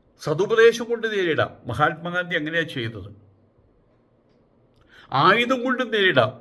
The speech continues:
ഭഗത് സിംഗോ അല്ലെങ്കിൽ സുഭാഷ് ചന്ദ്രബോസോ അതാണ് ചെയ്തത്. ഐക്യരാഷ്ട്രസഭയുടെ കയ്യിൽ ആയുധങ്ങളില്ല,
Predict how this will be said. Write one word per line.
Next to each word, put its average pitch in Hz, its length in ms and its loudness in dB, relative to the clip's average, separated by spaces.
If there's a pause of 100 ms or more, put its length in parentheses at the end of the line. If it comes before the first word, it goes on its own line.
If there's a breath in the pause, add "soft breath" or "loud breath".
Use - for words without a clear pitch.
ഭഗത് 170 280 -2
സിംഗോ 185 300 -4 (380)
അല്ലെങ്കിൽ 165 340 -2 (400)
സുഭാഷ് 156 340 -2
ചന്ദ്രബോസോ 151 480 -6 (160)
അതാണ് 123 280 -4 (120)
ചെയ്തത്. 80 340 -8 (3250 soft breath)
ഐക്യരാഷ്ട്രസഭയുടെ 233 1000 0
കയ്യിൽ 202 140 0 (440)
ആയുധങ്ങളില്ല, 170 760 0